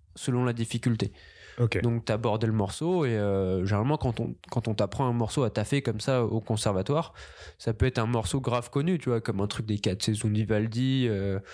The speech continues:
Speaker 1: ou comme une étude, une vieille étude dénichée dans le fin fond de, euh, d'un vendeur de partitions, tu vois, mais qui te fait, qui te fait taffer juste
Speaker 2: Quand tu
Speaker 1: techniquement.
Speaker 2: dis une étude, c'est, euh, une partition, euh, un peu plus, euh,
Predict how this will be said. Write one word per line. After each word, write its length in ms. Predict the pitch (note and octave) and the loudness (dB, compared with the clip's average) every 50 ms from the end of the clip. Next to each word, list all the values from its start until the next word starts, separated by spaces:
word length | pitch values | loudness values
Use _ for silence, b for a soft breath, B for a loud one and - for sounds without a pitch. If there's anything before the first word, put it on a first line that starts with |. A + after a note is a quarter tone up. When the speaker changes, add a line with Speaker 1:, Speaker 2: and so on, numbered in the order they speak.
| B B B B B B - | B B B B B B -4
Speaker 1:
ou 180 | C3 B2+ B2+ | -2 -2 -2
comme 260 | B2 - C3 A2+ A2+ | 0 0 0 0 2
une 140 | A2+ A2+ B2+ | 0 2 2
étude, 380 | B2+ B2 A#2+ - - D3+ C#3 B2 | 2 0 0 0 0 0 2 2
une 320 | A2+ G#2+ G2+ G2 F#2+ G2+ | 2 0 0 0 -2 -4
vieille 300 | G#2 G#2+ A#2+ C3 B2+ B2 | -6 -4 -2 0 2 0
étude 240 | A#2 A#2 - B2+ A#2+ | 0 -2 -4 -6 0
dénichée 520 | A#2 A#2 G#2+ G#2+ A2 G#2+ - - - B2+ | 0 0 2 2 2 2 0 2 0 2
dans 120 | A2+ G#2+ G2 | 0 0 -2
le 40 | G2+ | -2
fin 240 | - - A2+ A2 | -2 0 0 0
fond 220 | A2 - - B2+ A#2+ | 0 0 0 0 0
de, 100 | A2 G#2 | 2 0
euh, 540 | G2 F#2 F#2+ G#2 A2 A2 A2+ G#2+ G2 G2 G2 | 0 0 0 0 0 0 0 0 0 0 0
d'un 160 | G2+ G2+ G2+ | 0 0 0
vendeur 380 | G#2 G2 A2+ A2 G#2+ G#2 G2+ G2+ | 0 0 0 0 2 0 2 0
de 60 | G2+ | 0
partitions, 520 | F#2+ G#2 G2+ G2+ - A#2+ A2 - D3 C#3+ | 2 0 0 0 0 -2 0 0 0 0
tu 100 | C3 - B2 | 0 0 0
vois, 60 | A#2+ | 0
mais 120 | G#2+ G2 | 0 -2
qui 140 | G2+ - F#2+ | -4 -4 -6
te 60 | - - | -6 -6
fait, 100 | - - _ _ _ | -8 -8 _ _ _
qui 100 | - - | -6 -6
te 60 | G#2+ - | -2 -2
fait 80 | A#2 | -2
taffer 260 | - - G#2+ - A2+ | 0 0 0 0 0
juste 300 | A2+ G#2 G#2 - - A2 | 0 0 0 0 -2 0
Speaker 2:
Quand 120 | G2 - G2+ | 2 2 2
tu 120 | - - | 2 2
Speaker 1:
techniquement. 240 | A2+ B2+ C3+ C3+ B2 | 2 2 2 0 2
Speaker 2:
dis 60 | C3+ B2 | 2 4
une 120 | A#2 A#2 | 4 4
étude, 360 | A2 - - - C3+ C3 A2+ G#2 | 2 2 0 0 2 2 2 0
c'est, 240 | - - A2+ G2+ | 0 2 2 2
euh, 300 | F#2 F#2 F#2 F#2 F#2+ F#2+ | 4 2 2 2 2 2
une 80 | F#2+ F2+ | 0 -2
partition, 800 | - - G2 - - - G2+ - - G#2+ G#2+ G#2 G#2 G2+ G2 F#2 F#2 | -2 -2 -4 -4 0 -2 0 0 2 2 2 2 2 0 0 2 2
euh, 500 | F#2 F#2 F#2 F#2 F#2 F#2 F#2 F#2 F#2 F#2 | 2 2 2 2 2 2 0 0 0 -2
un 40 | F2+ | -2
peu 200 | - - G2 F#2 | 0 -2 -2 -2
plus, 400 | - - - G2+ G2 - - G#2 | -2 -4 -2 0 2 2 2 2
euh, 340 | F#2 F2+ F#2 F#2+ F#2+ F#2 | 2 2 2 2 0 0